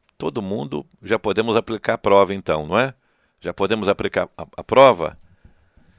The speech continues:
Tá certo. Tá bom, queridos. Eu queria agradecer o carinho da companhia, agradecer meu filho Natan, que tem sido, é, esforçado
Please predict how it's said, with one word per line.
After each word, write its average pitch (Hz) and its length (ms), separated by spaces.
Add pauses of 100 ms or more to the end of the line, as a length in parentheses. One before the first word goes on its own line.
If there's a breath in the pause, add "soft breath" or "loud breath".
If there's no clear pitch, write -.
(360 soft breath)
Tá 82 180
certo. - 760 (440 soft breath)
Tá 80 120
bom, 87 240
queridos. - 580
Eu - 120
queria 98 220
agradecer 85 460
o 80 80
carinho 78 300
da 76 100
companhia, 98 680 (720 soft breath)
agradecer 90 540
meu 85 140
filho 85 220
Natan, 104 520
que - 160
tem 87 180
sido, 82 480 (880)
é, 87 580
esforçado 98 1000